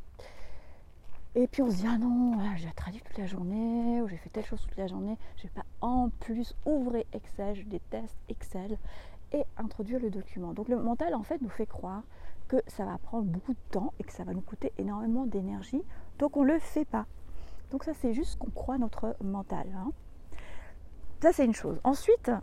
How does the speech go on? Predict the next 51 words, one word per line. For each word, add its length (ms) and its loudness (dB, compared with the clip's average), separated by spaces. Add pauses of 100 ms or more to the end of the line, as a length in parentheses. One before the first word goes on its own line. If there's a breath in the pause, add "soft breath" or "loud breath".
(340)
vers 180 2
février, 560 6 (160)
quand 220 -4
on, 400 2
euh, 500 -2
se 140 -2
dit : « 120 0
Bon, 140 -2
ben 120 -4
maintenant, 400 2
euh, 100 -2
il 60 -4
faut 140 -8
bien 280 2
que 100 0
je 100 -4
prépare, 480 0
euh, 180 0 (400 loud breath)
tous 100 0
les 100 4
documents 400 -2
pour 140 0
la 120 0
déclaration », 600 -2 (640 loud breath)
ce 120 2
qui 100 2
se 80 -2
passe, 200 2
c'est 200 -2
que, 140 4
euh, 300 8 (120)
euh, 260 2 (400)
le 120 -4
mental, 340 2
encore 220 0
une 80 -2
fois, 400 2
nous 260 -2
vous 80 -2
fait 220 -6
voir 320 0
cette 260 -4
montagne 460 2
de 80 -2
papier, 800 2
ces 160 -8
cases 420 -2
à 40 -6
remplir, 420 -2
et 100 0
cetera. 440 -2